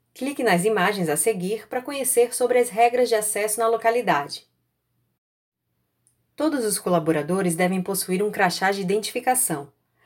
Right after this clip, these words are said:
Você receberá o seu e deverá utilizá-lo sempre em local visível. Em caso de perda, esquecimento ou extravio do crachá, você deverá informar a segurança patrimonial para a confecção de um crachá provisório.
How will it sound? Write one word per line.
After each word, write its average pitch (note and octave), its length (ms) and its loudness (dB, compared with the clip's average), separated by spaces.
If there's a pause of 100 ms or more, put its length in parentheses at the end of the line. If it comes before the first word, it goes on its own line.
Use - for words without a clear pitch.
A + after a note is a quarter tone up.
(120)
Você E3+ 260 0
receberá E3 440 2
o D#3+ 60 0
seu F#3 320 0
e E3+ 40 0
deverá F3 380 4
utilizá-lo F3+ 800 0
sempre A3 560 0
em A3 40 4
local G3 360 2
visível. E3 640 -4 (440)
Em F3+ 120 -2
caso E3 260 2
de G3 140 0
perda, F#3+ 440 2
esquecimento F3+ 760 -2
ou F3 60 -2
extravio G3+ 500 2
do E3+ 80 -2
crachá, F3+ 580 0 (240)
você F3+ 220 2
deverá G#3 320 6
informar F#3+ 460 0
a G#3 40 -2
segurança G3 540 -2
patrimonial A#3 720 -2 (300)
para D#4+ 140 4
a E4 40 4
confecção D#4 580 2
de A#3+ 60 -6
um B3 60 -2
crachá G#3+ 380 0
provisório. F3+ 680 -2